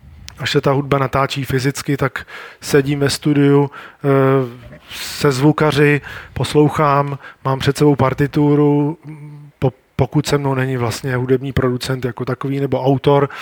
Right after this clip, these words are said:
tak s-, diskutujeme o tom, jestli je to dobře zahrané, jestli špatně, eh, a tak dále. Komunikujeme se skladatelem i s dirigentem v sále, takže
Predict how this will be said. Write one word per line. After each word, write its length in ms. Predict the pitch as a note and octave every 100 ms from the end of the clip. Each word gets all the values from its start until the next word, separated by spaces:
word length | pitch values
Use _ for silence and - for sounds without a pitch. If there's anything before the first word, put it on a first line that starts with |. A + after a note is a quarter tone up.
| - - -
tak 260 | C#3+ B2+ -
s-, 200 | - C3
diskutujeme 640 | C3+ - D3 D3 C#3+ C#3
o 100 | B2+
tom, 200 | C#3+ C#3
jestli 240 | C3 -
je 80 | C#3
to 120 | D3
dobře 260 | C#3+ C3 C3+
zahrané, 420 | C3+ B2+ C3 C3
jestli 240 | B2+ - B2
špatně, 500 | - C3+ - C#3 B2+
eh, 840 | - - - - C#3 C3 B2+ C#3+
a 60 | C#3+
tak 220 | D3 C3
dále. 300 | C3+ C3+ C3+
Komunikujeme 680 | D3 C#3 C3 - C3 C3 A#2+
se 120 | B2
skladatelem 680 | - C#3 C3+ C#3 C3+ C3+ B2+ - - - -
i 200 | F3 A#2
s 500 | - - - B2 A2 - _
dirigentem 760 | D3+ C3 C3 C3+ C#3+ C3+ D3 C#3+
v 140 | -
sále, 400 | - C#3+ C3 C3+
takže 440 | C3 C3 B2 C3